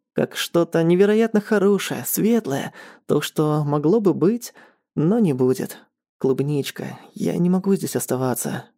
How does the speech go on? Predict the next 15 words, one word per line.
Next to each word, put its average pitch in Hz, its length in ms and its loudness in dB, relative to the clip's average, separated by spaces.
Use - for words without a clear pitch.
У 131 80 -4
меня 165 380 0
другая 151 420 0
работа, 151 600 -2
другая 156 540 0
жизнь. 180 400 0
Вот, 160 420 0
именно 170 440 2
так. - 360 -12
С - 100 -6
усмешкой. 160 560 0
Главное 196 380 2
напоследок 220 540 2
не 185 100 2
сорваться, 165 680 -2